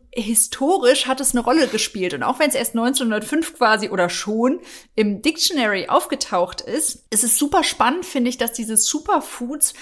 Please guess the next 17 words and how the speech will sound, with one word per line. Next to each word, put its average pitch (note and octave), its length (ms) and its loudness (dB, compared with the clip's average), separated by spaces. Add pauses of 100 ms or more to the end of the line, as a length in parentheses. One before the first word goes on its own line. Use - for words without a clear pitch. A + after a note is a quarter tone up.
(280)
schon B3+ 260 0
viel, E4+ 480 2
viel D4+ 380 0
länger B3 640 2
eigentlich C4 460 0
eine A3+ 100 2
Rolle A3+ 600 2
spielen. F#3 680 -4
Also G#3+ 240 -4
vor A3 400 0 (360)
zehntausend D#4 1400 0
Jahren, B3 680 2
als A3+ 420 2
so A3+ 120 -2
der G#3+ 120 2
Beginn A3+ 520 2
des A3+ 420 4